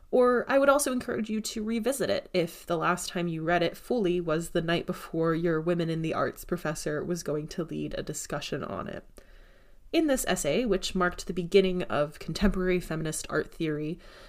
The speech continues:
Nochlin challenges the idea that women have not produced great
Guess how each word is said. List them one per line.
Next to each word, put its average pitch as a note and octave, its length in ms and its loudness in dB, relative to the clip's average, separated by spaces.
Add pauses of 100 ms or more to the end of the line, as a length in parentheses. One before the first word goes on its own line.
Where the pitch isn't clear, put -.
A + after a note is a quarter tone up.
(120)
Nochlin C4+ 480 2
challenges A3 640 2
the F#3 120 -2
idea E3 340 -2
that D3+ 220 -2
women F#3 320 4
have F#3+ 200 0
not G3+ 280 2
produced - 500 -2
great E3 260 0